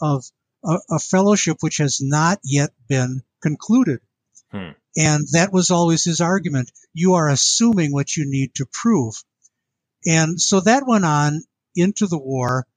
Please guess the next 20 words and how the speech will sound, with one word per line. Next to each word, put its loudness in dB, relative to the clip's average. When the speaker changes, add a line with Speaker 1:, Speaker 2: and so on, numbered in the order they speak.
Speaker 1:
through -2
the -2
discussion -4
with -6
scouting, -2
and -2
then -2
after -2
the -2
war -4
is -4
over 0
and -6
people -10
can -8
travel -4
and -6
they -4
can -8
talk, -4